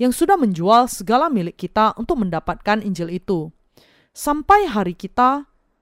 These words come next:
masuk ke dalam kerajaan Tuhan, kita harus melayani Injil itu dengan penuh ketekunan dan kesabaran.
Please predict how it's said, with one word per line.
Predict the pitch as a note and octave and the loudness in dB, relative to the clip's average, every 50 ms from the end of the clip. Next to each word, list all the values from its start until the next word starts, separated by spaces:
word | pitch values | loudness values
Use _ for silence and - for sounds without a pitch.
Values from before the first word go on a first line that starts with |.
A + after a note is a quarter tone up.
| _ _ _ _ | _ _ _ _
masuk | - G#3+ B3+ B3+ - F#4+ F#4 - - | -2 -2 -2 0 0 -2 -4 -2 -4
ke | G3 | 0
dalam | F3+ F#3 G#3 A#3 | 2 2 2 2
kerajaan | B3 - G#3 F#3+ F3 D#3+ F3 E3 E3 E3 | 0 -2 0 -2 -2 -2 -4 -6 -6 -6
Tuhan, | - F3+ E3+ F3 G#3 A#3 C4 D4 - _ _ _ _ _ | -6 -4 0 2 2 2 0 -2 -10 _ _ _ _ _
kita | _ - E4 - G#4+ F#4+ | _ -4 4 6 8 8
harus | F#4+ F4 - B3+ | 8 4 2 0
melayani | A3 F#3+ F3+ F3 F3 F3+ F#3 A#3 C4 A3 | 0 2 2 0 0 -2 -2 -2 -2 -2
Injil | G#3+ F#3+ E3+ F3 E3+ F3+ | -2 -2 -2 -4 -4 -4
itu | F#3+ - - C4+ D4 C4 | -6 -4 0 0 0 0
dengan | G#3 F#3+ F3 E3 E3 | 0 -2 -4 -4 -6
penuh | _ - B3+ D4 D#4 B3 - - | _ -4 -2 0 0 0 -2 -2
ketekunan | - G3+ - - F3 - - E3+ E3 F#3 G#3+ A#3 A#3 | -12 -12 -10 -10 -10 -6 -6 -6 -2 0 0 0 2
dan | G#3 C4 C#4 C4+ - | 2 2 2 0 -4
kesabaran. | F3+ - - E3 D#3 D#3+ E3 E3+ F3+ E3+ E3 D3+ D#3+ _ | -10 -8 -6 -4 -2 -2 0 0 0 0 -2 -6 -10 _